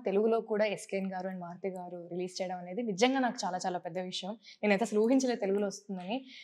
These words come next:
So మరొక్కసారి మీ అందరితోని, ఆ, ట్రూ లవర్ గా we are coming. So ఈ సినిమా మీ అందరికీ ఖచ్చితంగా నచ్చుతుంది అని నేను నమ్ముతున్నాను. చాలా ఆనెస్ట్ గా మా సైడ్ నుంచి అయితే వీలైనంత వరకు చాలా నిజాయితీగా, చాలా ప్రేమతో మేము చేశాము.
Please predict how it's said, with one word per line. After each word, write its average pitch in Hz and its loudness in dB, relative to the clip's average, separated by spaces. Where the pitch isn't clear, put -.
So 208 8
మరొక్కసారి 262 6
మీ 226 4
అందరితోని, 220 2
ఆ, 185 8
ట్రూ 220 2
లవర్ 196 4
గా 202 4
we 175 -8
are 175 -6
coming. 175 -4
So - -6
ఈ - 2
సినిమా 208 0
మీ 214 2
అందరికీ 220 2
ఖచ్చితంగా 208 -2
నచ్చుతుంది 196 -2
అని 180 -8
నేను 175 -12
నమ్ముతున్నాను. 190 -4
చాలా 190 6
ఆనెస్ట్ 208 8
గా 262 12
మా 196 6
సైడ్ 233 6
నుంచి 277 8
అయితే 294 10
వీలైనంత 233 8
వరకు 202 8
చాలా 196 6
నిజాయితీగా, 202 4
చాలా 180 -4
ప్రేమతో 180 -6
మేము 180 -6
చేశాము. 175 -8